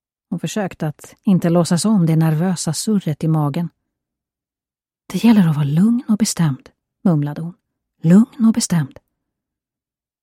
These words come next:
Hon tog ett djupt andetag och öppnade boxdörren. Dynamit ville tränga sig ut, men Lilly sträckte på sig och lyfte armarna. Då backade fullblodet ett par steg.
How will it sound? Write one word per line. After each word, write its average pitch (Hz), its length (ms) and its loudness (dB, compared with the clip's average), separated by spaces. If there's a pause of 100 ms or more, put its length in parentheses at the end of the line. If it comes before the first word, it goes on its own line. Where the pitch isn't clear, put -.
(200)
Hon 160 160 -2
tog 147 180 -4
ett 139 120 -12
djupt 233 340 -4
andetag 180 600 0
och 202 200 -6
öppnade 165 420 -4
boxdörren. 160 640 -6 (1120)
Dynamit 151 600 -6
ville 156 160 -2
tränga 165 360 -2
sig 214 180 0
ut, - 420 -16 (560)
men 196 200 8
Lilly 208 240 6
sträckte - 560 -4
på 180 240 2
sig 175 200 0
och 165 60 2
lyfte 226 440 0
armarna. 160 420 0 (720)
Då - 180 -8
backade 214 580 -6
fullblodet 160 640 0
ett 190 140 -4
par 240 100 -6
steg. - 440 -10